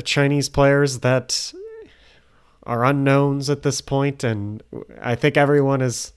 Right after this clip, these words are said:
likely assuming we'll do terribly. Um, <laughs> you got Crystal, Mo Lanran, Silver Three, N V M, Snow Chung, Hybe,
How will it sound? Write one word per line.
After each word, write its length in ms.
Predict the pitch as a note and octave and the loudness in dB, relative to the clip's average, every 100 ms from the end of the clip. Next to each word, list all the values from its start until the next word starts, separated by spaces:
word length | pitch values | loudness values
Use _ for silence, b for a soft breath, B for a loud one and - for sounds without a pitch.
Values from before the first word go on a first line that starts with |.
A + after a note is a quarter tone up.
| - | -20
likely 500 | A#2 B2 C#3+ D3 C3+ | -12 -2 -2 0 -2
assuming 520 | B2+ - C3+ B2+ B2 | -2 -2 -2 -2 -2
we'll 160 | A2+ A2 | -2 -4
do 520 | G2 A#2+ A#2+ A#2+ A2 b b b b b - | -2 -2 0 0 -4 b b b b b -4
terribly. 460 | F#3 G#3+ B2 F2+ - _ B B B B B - | 2 4 2 -2 -12 _ B B B B B -4
Um, 400 | A#2 A#2 B2 A2 - | 2 4 4 0 -4
<laughs> 100 | - | -6
you 100 | A#2 | -8
got 420 | G2+ C3 B2+ - | -2 -2 -2 -8
Crystal, 500 | - D3+ - D3+ C#3 | 0 0 2 2 2
Mo 340 | B2 B2+ B2+ A#2+ | 4 4 4 4
Lanran, 640 | A#2+ B2+ B2+ B2+ B2 B2 B B B B B - | 4 2 0 -2 -2 -6 B B B B B -16
Silver 520 | - - C3+ C3+ C3+ | -8 0 2 4 2
Three, 540 | A#2+ - B2+ C3 C3 - - | -2 -2 2 2 2 -2 -4
N 180 | B2+ C3 | -2 0
V 240 | B2 A#2+ | 0 2
M, 360 | B2 A#2+ B2 - | 2 0 -4 -8
Snow 440 | - - B2+ C3 C#3 | -8 -4 0 2 2
Chung, 480 | - C3 B2+ B2 B2 b b b _ | 0 0 0 -4 -8 b b b _
Hybe, 640 | - C#3 C3+ C3 C3+ C3 | 0 2 2 2 0 -4